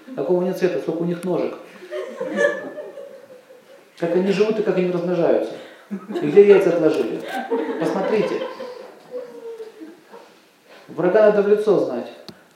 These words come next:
Это такой. Ну вот смотрите, вот женщина, допустим, с слабым солнцем, вот она даже пришла, вот всё, вот мужчина перед ней стоит. Вот реальный случай был, мы в Индии поехали, там одна у меня знакомая женщина,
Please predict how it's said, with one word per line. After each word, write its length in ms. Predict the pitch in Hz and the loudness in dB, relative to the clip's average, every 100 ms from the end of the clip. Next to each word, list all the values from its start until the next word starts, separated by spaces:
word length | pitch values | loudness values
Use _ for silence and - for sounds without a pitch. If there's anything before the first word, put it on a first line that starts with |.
| - - | -20 -12
Это 140 | 175 | -4
такой. 300 | 202 202 214 - - - - _ _ - - - _ _ _ _ _ _ _ _ _ _ _ _ _ _ _ | -2 0 0 -2 -10 -20 -20 _ _ -20 -20 -20 _ _ _ _ _ _ _ _ _ _ _ _ _ _ _
Ну 60 | 196 | -2
вот 100 | 233 | 0
смотрите, 440 | - 277 - 202 | 2 4 2 2
вот 100 | 196 | 0
женщина, 320 | 214 262 233 | 2 0 2
допустим, 400 | 202 208 208 175 | 0 0 -2 -4
с 40 | 180 | -2
слабым 240 | 190 202 | 0 0
солнцем, 320 | 202 214 160 | 0 -2 -2
вот 100 | 170 | -4
она 100 | 202 | -4
даже 280 | 185 202 202 | -2 0 2
пришла, 320 | 202 - 175 | 0 -2 -2
вот 180 | 175 185 | 0 0
всё, 160 | - 156 | 0 -2
вот 100 | 170 | -2
мужчина 320 | 185 214 180 | -4 -4 -4
перед 240 | 170 160 | -2 -4
ней 100 | 156 | -4
стоит. 380 | 143 - - - - _ _ _ _ _ _ _ _ _ _ _ _ | -6 -6 -8 -10 -18 _ _ _ _ _ _ _ _ _ _ _ _
Вот 160 | 170 - | -2 2
реальный 360 | 185 208 220 | 4 4 4
случай 340 | - 208 - 175 | 0 -2 0 0
был, 260 | 151 135 | 0 -2
мы 220 | 151 156 | -2 -4
в 40 | 196 | -2
Индии 180 | 180 160 | -2 -2
поехали, 400 | 151 160 156 131 | -2 -2 -2 -6
там 200 | 139 143 | -8 -8
одна 200 | 143 143 | -6 -6
у 80 | |
меня 100 | 139 | -8
знакомая 400 | 131 143 143 135 | -10 -10 -10 -8
женщина, 380 | 139 180 - 131 | -4 -4 -6 -12